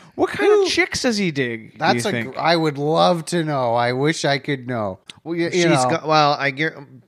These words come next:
Speaker 3: I bet she's beautiful.
Speaker 2: Oh, yeah, she would
Speaker 3: Because
Speaker 2: have
Speaker 3: he
Speaker 2: to
Speaker 3: could
Speaker 2: be.
Speaker 3: have his pick of, pick of,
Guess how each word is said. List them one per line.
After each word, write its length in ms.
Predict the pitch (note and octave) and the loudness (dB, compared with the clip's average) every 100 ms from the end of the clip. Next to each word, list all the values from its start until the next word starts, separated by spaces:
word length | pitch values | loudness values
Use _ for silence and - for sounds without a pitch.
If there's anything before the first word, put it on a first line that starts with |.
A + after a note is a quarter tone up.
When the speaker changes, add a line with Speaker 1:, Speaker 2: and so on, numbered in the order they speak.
| - - | -20 -18
Speaker 3:
I 140 | B2 C3+ | -8 -4
bet 240 | D3 D#3 | -2 -2
she's 260 | - C#3+ A#2+ | -4 -6 -8
beautiful. 720 | G#2+ C3+ D3 C#3 B2 - G2 C3 | -6 0 2 4 0 -4 -8 -2
Speaker 2:
Oh, 160 | D3 | -2
yeah, 320 | C3 C#3 C3+ | 0 -2 -2
she 100 | B2 | 2
would 60 | E3 | 2
Speaker 3:
Because 180 | G3+ C4+ | 4 4
Speaker 2:
have 60 | F4+ | 4
Speaker 3:
he 80 | E3 | 2
Speaker 2:
to 40 | |
Speaker 3:
could 80 | E3+ | 2
Speaker 2:
be. 60 | D3+ | 2
Speaker 3:
have 80 | C3+ | 2
his 140 | B2+ | -2
pick 240 | - F3 G3+ | -6 -6 -6
of, 180 | F#3+ - | -8 -8
pick 180 | F#3+ | -6
of, 80 | F3 | -6